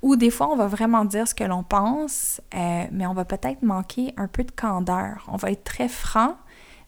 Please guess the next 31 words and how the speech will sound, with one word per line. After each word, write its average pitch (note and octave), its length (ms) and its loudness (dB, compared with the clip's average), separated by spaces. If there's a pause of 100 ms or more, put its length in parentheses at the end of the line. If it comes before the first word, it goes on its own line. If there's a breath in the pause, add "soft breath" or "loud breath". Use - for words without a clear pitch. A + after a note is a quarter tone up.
mais G#3+ 540 4
il G#3 100 -4
va G3 60 0
y F#3+ 40 4
avoir G3 180 0
moins A3+ 200 4
d'innocence, A#3 960 4
puis - 180 -8
un F#3+ 100 0
petit - 160 -6
peu G#3+ 120 -2
plus A#3+ 320 -4
de, G3 260 -2 (1080 loud breath)
euh, F#3 320 -4
de G#3 240 -2
méchanceté A3 680 0 (160)
dans G3+ 160 -2
nos F#3 120 -2
paroles. F#3 640 -4
Donc, F#3+ 380 -8 (140)
je - 120 -8
pense A3+ 280 0
que A3+ 380 -2 (260)
on G3 140 -2
doit G#3 200 2
beaucoup G#3 460 -2
s'intéresser G3 880 0 (120)
avec F#3 320 -4
cette - 260 -4
nouvelle A3+ 460 4
lune-ci F#3+ 560 -2